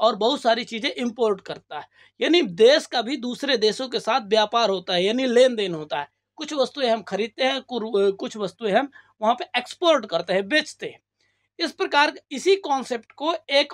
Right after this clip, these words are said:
ऑर्गेनाइज्ड, एक व्यवस्थित करने का एक बहुत बड़ा मेगा प्रोजेक्ट भारत सरकार के द्वारा लॉन्च किया जा रहा है, भारत मार्ट का कॉन्सेप्ट। इसमें होगा क्या कि इंडियन प्रो-, <clears throat> इंडियन प्रोडक्ट्स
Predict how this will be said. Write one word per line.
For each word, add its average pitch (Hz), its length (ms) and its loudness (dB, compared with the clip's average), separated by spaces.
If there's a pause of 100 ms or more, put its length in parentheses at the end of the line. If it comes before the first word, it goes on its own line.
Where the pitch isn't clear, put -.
(100)
ऑर्गेनाइज्ड, 247 840 0
एक 247 280 -2
व्यवस्थित 208 560 0
करने 208 300 -2
का 220 240 -2 (320)
एक 233 280 0
बहुत 247 300 0
बड़ा 247 240 2
मेगा 233 420 0
प्रोजेक्ट 208 480 -2
भारत 170 380 0
सरकार 214 400 -2
के 214 100 -6
द्वारा 185 240 -2
लॉन्च 175 360 0
किया 180 260 -4
जा 147 160 -8
रहा 151 220 -4
है, 247 100 -2 (280)
भारत 208 460 2
मार्ट 196 260 0
का 175 160 -8
कॉन्सेप्ट। 147 460 -12 (320)
इसमें 247 260 0
होगा 262 320 2
क्या 220 280 4
कि - 460 -16 (140)
इंडियन 285 520 2
प्रो-, 294 220 -6 (260)
<clears throat> 226 200 0 (240)
इंडियन 285 420 2
प्रोडक्ट्स 240 560 -2